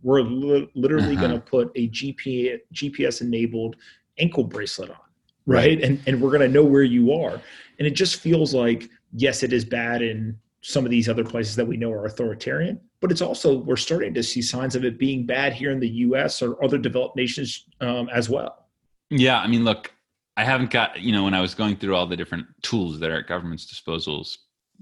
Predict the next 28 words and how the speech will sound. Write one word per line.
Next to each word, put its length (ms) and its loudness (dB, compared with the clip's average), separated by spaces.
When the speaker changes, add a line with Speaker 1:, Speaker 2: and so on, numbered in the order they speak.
Speaker 2:
and 140 -6
society's 460 -2
disposal 440 -6
before 640 -6
to 100 -14
tackle 360 -2
this 180 -10
thing, 240 -6
I 80 2
didn't 240 4
talk 340 0
about 460 2
lockdowns 580 0
and 80 -8
quarantine, 540 -4
'cause 220 -2
I 100 2
think 220 0
that's 240 0
the 160 0
part 320 -4
that 120 -2
even 220 -2
I'm 240 -2
unsure 420 -4
about. 300 -6
I 60 -4
mean, 300 -6